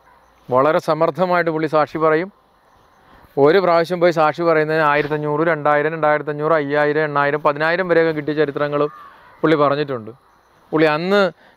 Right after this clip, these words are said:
നല്ല വില കൂടിയ വിസ്കികളൊക്കെ മേടിച്ചിട്ടാണ് പുള്ളി വീട്ടിൽ ഇരുന്ന് കഴിക്കുന്നത്. എൻ്റെ ഒരു ആ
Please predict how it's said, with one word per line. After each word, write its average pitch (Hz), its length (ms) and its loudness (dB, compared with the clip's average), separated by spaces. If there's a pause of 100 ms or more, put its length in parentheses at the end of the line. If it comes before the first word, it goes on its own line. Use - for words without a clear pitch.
നല്ല 170 360 4
വില 156 220 0
കൂടിയ 170 560 4 (160)
വിസ്കികളൊക്കെ 156 560 0
മേടിച്ചിട്ടാണ് 139 500 -4
പുള്ളി 131 240 -6
വീട്ടിൽ 131 240 -4
ഇരുന്ന് 127 200 -4
കഴിക്കുന്നത്. 120 480 -8 (540)
എൻ്റെ 208 180 4
ഒരു 180 340 4 (100)
ആ 175 140 2